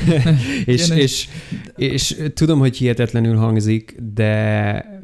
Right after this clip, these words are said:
Speaker 1: nem vagyunk már annyira messze
Speaker 2: Mhm.
Speaker 1: attól, hogy e-, azokat az apróságokat megértsük, amitől ez a mi-, ez a rendszer a mi fejünkben is működik, és azt utána le tudjuk modellezni, és át tudjuk adni a mesterséges intelligenciának.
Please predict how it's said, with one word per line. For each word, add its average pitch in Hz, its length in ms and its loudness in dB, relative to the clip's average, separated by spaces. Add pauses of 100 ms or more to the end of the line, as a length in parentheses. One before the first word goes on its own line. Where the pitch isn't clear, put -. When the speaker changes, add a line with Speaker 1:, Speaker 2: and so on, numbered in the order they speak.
(240)
Speaker 1:
nem 117 380 0
vagyunk 107 340 0
már 98 200 0
annyira 98 320 0
messze 95 360 -2
Speaker 2:
Mhm. 147 120 2
Speaker 1:
attól, 101 240 -4
hogy 98 260 -2
e-, - 200 -6 (560)
azokat 120 500 0
az 101 120 -2
apróságokat 98 840 -2
megértsük, 98 680 -2 (100)
amitől 98 1000 0
ez 117 200 -2
a 120 60 2
mi-, 113 500 0
ez 117 180 -2
a 143 40 2
rendszer 110 340 0
a 104 60 2
mi 110 120 2
fejünkben 123 440 0
is 120 180 0
működik, 120 460 -2
és 110 180 -2
azt 107 220 -4
utána 98 340 -2
le 101 140 0
tudjuk 98 320 -4
modellezni, 95 520 0
és 95 140 -4
át 101 160 -4
tudjuk 95 260 -6
adni 95 180 0
a 95 60 0
mesterséges 98 600 -4
intelligenciának. 104 720 -2